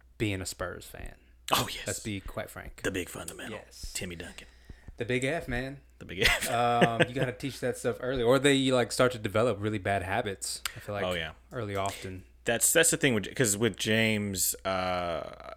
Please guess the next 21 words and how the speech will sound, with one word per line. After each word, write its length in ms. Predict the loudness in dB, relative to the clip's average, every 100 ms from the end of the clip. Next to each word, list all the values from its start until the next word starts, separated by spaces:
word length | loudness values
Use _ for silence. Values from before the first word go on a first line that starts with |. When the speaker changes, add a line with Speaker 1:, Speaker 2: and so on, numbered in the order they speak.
| -10
Speaker 2:
and 120 | -6
I've 120 | -4
talked 240 | -2 -2 -2
about 300 | -4 -4 -2
this 240 | -4 0
maybe 200 | 0 0
with 180 | -2 -2
you. 80 | 2
I, 120 | 2
I 40 |
mean, 120 | 6 6
I 60 |
didn't 160 | 6 2
grow 160 | -2
up 80 | -4
playing 220 | -6 -8
baseball, 360 | -4 -4 -4 -6
so 180 | -4 -4
I 120 | -2 -2
didn't 220 | -2 -2
know. 480 | -2 -2 -2 -4